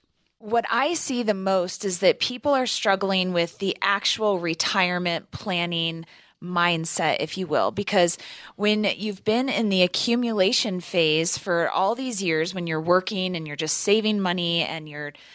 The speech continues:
kind of throwing as much as you can into, uh, your four oh one k, into the market, into savings, all of that.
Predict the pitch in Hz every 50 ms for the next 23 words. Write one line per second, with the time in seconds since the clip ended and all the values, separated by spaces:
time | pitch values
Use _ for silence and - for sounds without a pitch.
0 | - - - - _ - - 254 233 175 - - - - 214 226 240 254 254 254
1 | 233 196 170 165 165 196 196 202 247 294 - 320 294 - 277 269 - - - 233
2 | 208 202 196 196 196 175 - 151 185 190 196 190 - - 214 208 202 190 180 175
3 | 175 170 - 160 165 160 151 147 139 131 - - 175 160 147 147 - - 240 233
4 | 233 220 220 214 196 190 - - 220 254 247 233 233 226 202 117 165 165 - -
5 | - 175 180 202 226 240 240 - 240 220 214 190 - 160 160 - - - 226 226
6 | 220 214 214 208 202 - - 190 220 233 226 190 190 170 165 165 165